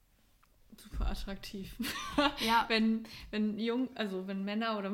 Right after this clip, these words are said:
Speaker 1: wenn Menschen mit Pferden umgehen können,
Speaker 2: Mhm.
Speaker 1: äh, mit Tieren umgehen können
Speaker 2: Mhm.
Speaker 1: und mit Pferden,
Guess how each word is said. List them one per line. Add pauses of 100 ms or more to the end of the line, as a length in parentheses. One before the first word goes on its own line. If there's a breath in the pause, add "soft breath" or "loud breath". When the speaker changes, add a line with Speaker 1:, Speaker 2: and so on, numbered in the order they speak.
(160)
Speaker 1:
wenn
Menschen
mit
Pferden
umgehen
können,
Speaker 2:
Mhm.
Speaker 1:
äh,
mit
Tieren
umgehen
können
Speaker 2:
Mhm.
Speaker 1:
und
mit
Pferden,